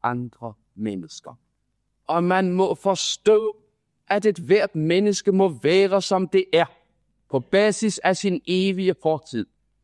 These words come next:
og som fundament for sin evige fremtid. Som Martinus siger, "Hvert menneske må jo bruge sit eget hoved. At lære sig denne kunst, lære sig at forstå,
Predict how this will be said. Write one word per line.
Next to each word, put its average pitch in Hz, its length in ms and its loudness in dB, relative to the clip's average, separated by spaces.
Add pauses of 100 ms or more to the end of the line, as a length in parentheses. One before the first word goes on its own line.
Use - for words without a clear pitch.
(260)
og 180 180 0
som 185 220 0
fundament 170 580 0 (500)
for 151 140 -2
sin 151 320 -2
evige 139 440 0
fremtid. 98 500 -8 (300)
Som 180 200 -2
Martinus 151 540 -2
siger, 127 320 0 (400)
"Hvert 180 360 -2 (160)
menneske 156 540 -4
må 165 160 0
jo 180 100 4
bruge 127 340 0
sit 151 240 -6
eget 110 320 0 (100)
hoved. 131 440 0 (480)
At 175 100 2
lære 214 420 2
sig 170 260 0
denne 143 180 -2
kunst, - 400 -8 (420)
lære 226 340 2
sig 214 200 0
at 180 100 -2
forstå, - 680 -2